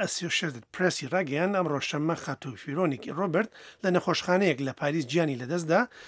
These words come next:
تەلەفیزیۆنی فەڕەنسا سەر بە دەوڵەت وتی، خاتو ڕۆبرت چەندین ململانەی بۆ ڕۆماڵ کردوون و مەخابوونی خۆیان بۆ لەدەستدانی دەربڕی. ڕۆژنامەوانی هەرێمی کوردستان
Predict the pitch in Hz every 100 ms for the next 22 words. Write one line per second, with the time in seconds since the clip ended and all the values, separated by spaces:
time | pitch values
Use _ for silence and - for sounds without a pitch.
0 | - - 220 214 170 196 139 - 180 190
1 | - 190 - 170 147 139 147 165 175 190
2 | 175 151 131 131 120 123 208 - - -
3 | - 208 196 185 131 135 143 143 143 160
4 | 180 - _ - - - - - 156 180
5 | 190 160 147 170 156 - 139 185 254 208
6 | - 175 165 165 147 - 175 175 170 160
7 | 151 143 135 147 160 160 170 180 110 101
8 | 87 - - - - 180 165 170 190 185
9 | 147 147 180 160 - 139 143 190